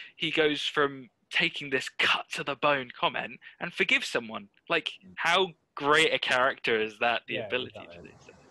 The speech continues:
Speaker 2: That, that would take some real, real strength of character to be able to do that. That would be difficult to not get, to not get, like, caught up in the immediate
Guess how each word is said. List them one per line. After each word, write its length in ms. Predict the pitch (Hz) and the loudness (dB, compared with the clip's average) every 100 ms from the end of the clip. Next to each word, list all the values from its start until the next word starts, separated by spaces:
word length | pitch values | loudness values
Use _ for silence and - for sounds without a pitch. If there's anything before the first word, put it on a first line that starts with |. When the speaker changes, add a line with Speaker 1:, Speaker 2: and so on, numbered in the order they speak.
| - | -2
Speaker 2:
That, 200 | 113 92 | -2 -2
that 100 | 113 | -4
would 120 | 110 | -4
take 180 | 120 95 | -4 -6
some 140 | 104 | -8
real, 200 | 101 95 - | -10 -12 -14
real 400 | 98 104 101 92 95 | -12 -10 -8 -12 -16
strength 420 | - 107 92 82 | -16 -14 -12 -16
of 100 | _ | _
character 440 | 98 87 76 80 78 | -14 -14 -14 -16 -16
to 160 | 82 | -16
be 60 | 85 | -14
able 100 | 80 | -14
to 200 | - 87 | -16 -18
do 60 | 80 | -18
that. 180 | 69 69 | -18 -18
That 100 | 85 | -16
would 140 | 82 80 | -16 -16
be 280 | 80 80 78 - | -20 -20 -20 -20
difficult 360 | 80 - 76 _ | -20 -20 -20 _
to 60 | 92 | -20
not 160 | 78 - | -20 -18
get, 220 | 80 - _ | -18 -18 _
to 80 | 123 | -10
not 200 | 135 127 | -8 -6
get, 120 | 117 | -6
like, 180 | 104 98 _ _ | -8 -10 _ _
caught 300 | - 107 - 101 | -12 -10 -8 -12
up 140 | - _ _ _ _ _ | -14 _ _ _ _ _
in 200 | 107 101 98 | -16 -14 -14
the 220 | 98 101 | -16 -16
immediate 640 | 104 104 101 95 95 92 | -14 -14 -16 -16 -16 -16